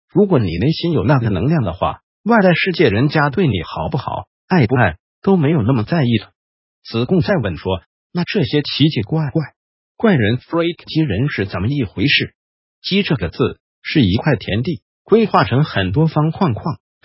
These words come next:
那些圆不能画进方框框，零碎边角的田叫做鸡。就是子贡在问，规格之外的人是怎么回事？孔子就说，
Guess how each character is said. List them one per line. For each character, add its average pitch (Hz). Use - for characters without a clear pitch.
那 175
些 160
圆 160
不 208
能 175
画 170
进 131
方 180
框 156
框， 110
零 170
碎 160
边 175
角 98
的 78
田 98
叫 165
做 123
鸡。 143
就 233
是 -
子 85
贡 185
在 143
问， 87
规 220
格 165
之 147
外 156
的 104
人 82
是 -
怎 -
么 127
回 -
事？ -
孔 185
子 85
就 113
说， 76